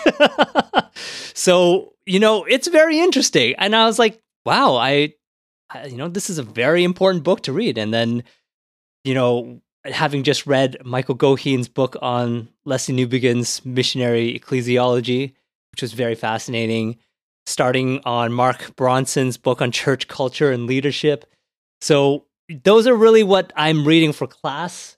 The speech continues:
And that's actually been really kind of pushing me. I think one of the next books I will be reading, and of course, definitely a shout out, is I will probably be reading Kinship in the Household of God by Cynthia Tam, you know,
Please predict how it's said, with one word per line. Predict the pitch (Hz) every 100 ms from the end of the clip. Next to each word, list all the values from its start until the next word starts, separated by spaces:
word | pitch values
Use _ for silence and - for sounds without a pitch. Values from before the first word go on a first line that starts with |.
| _
And | 143
that's | 151 156 185
actually | 156 - 156 147
been | 135 127 127
really | 123 127 123
kind | - 127
of | 117 -
pushing | - 143 - 139
me. | 139 139 - _ _ _ _
I | 190
think | 196 233 233 -
one | 151 185 196
of |
the | 170
next | 165 165 165 -
books | 175 151 - -
I | 147 147
will | 147 175
be | 151 175
reading, | 147 170 175 190
and | 147 123 - _ 165
of | 151
course, | - 175 151 -
definitely | - 139 - 151
a |
shout | 135 - 143
out, | 147 151 160 _ _ _ -
is | 139
I | 151
will | 165 165
probably | 135 - 170 170 156
be | 151
reading | 139 147 147 147 156 - -
Kinship | 160 147 - 160 - _ _ -
in | 135
the | 120
Household | - 139 - 143 151
of | 131
God | 127 127 131 127 _ _ -
by | 123
Cynthia | 123 143 123 135
Tam, | 131 135 127 135 - _ _ _
you | 135
know, | 127 127